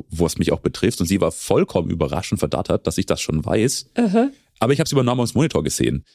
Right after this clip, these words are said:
Speaker 1: weil bei unserer Datenbank im Hintergrund, sobald du da das Projekt anlegst, wird es da in den Backlog gepackt, noch bevor bei einer dean spec überhaupt der Geschäftsplan veröffentlicht wird. Und das ist dann teilweise durchaus wichtig, wenn man mit den Leuten schon in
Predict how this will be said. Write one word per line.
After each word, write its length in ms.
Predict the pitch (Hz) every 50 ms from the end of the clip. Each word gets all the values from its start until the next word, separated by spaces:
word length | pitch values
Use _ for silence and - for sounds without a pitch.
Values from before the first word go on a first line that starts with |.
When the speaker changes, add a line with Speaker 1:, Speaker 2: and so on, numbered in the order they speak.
| _ _ -
Speaker 1:
weil 160 | - 95 98
bei 80 | 104
unserer 180 | 101 113 107 104
Datenbank 520 | 87 80 78 - - - 143 139 139 135
im 60 | 117 110
Hintergrund, 440 | 131 139 117 - - 71 71 85
sobald 460 | - - 98 - - 90 107 147 170 -
du 80 | 151
da 180 | 123 117 117 139
das 120 | 139 -
Projekt 300 | - - 139 123 117 -
anlegst, 600 | - 110 165 180 107 65 - - - - - - _ _ _ _ _
wird 160 | - 104 120 139
es 160 | 147 - -
da 200 | - 110 120 127
in 120 | - 101
den 160 | 117 120 123
Backlog 320 | 101 120 - - - 87 -
gepackt, 400 | - - - - - - - -
noch 100 | - -
bevor 380 | - 127 - - - - 139
bei 80 | 143 139
einer 120 | 135 135
dean 120 | 120 120 127
spec 240 | - - - 110 -
überhaupt 200 | 113 110 - -
der 60 | -
Geschäftsplan 520 | 87 - - 127 - - - - 123 110
veröffentlicht 400 | - - - 82 82 73 71 -
wird. 160 | - - - - _ _ _ _ _ _ -
Und 80 | 69
das 120 | 71 76 98
ist 100 | - -
dann 80 | 90
teilweise 400 | 85 - 87 92 73 78 - 76
durchaus 440 | - _ - 104 123 - 104 90 -
wichtig, 380 | - - - - 82 95 - _ _ _ _ _ -
wenn 100 | 82 85
man 100 | 92 92
mit 120 | 92 -
den 80 | 90 85
Leuten 240 | 85 90 110 107 101
schon 220 | - 80 82 82 - - -
in 280 | - 90 87 80 76